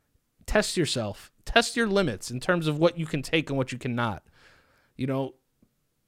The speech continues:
be willing to get yourself out there, but also stay in there.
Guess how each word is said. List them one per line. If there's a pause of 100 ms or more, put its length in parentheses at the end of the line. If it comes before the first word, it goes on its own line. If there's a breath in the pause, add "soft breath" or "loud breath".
(240)
be
willing
to
get
yourself
out
there, (1120)
but
also
stay
in
there.